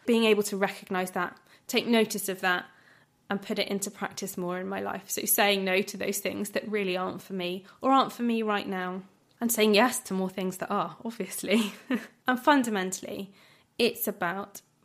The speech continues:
finding a way to give yourself the courage to face every day, because some days are gonna be really bloody difficult. You're gonna have ups and downs, and those downs can be really low,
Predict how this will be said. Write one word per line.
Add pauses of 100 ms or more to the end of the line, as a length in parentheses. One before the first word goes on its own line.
(160)
finding
a
way
to
give
yourself
the
courage
to
face
every
day, (320)
because
some
days
are
gonna
be
really (100)
bloody
difficult.
You're (120)
gonna
have (320)
ups
and
downs, (160)
and
those
downs
can
be
really
low,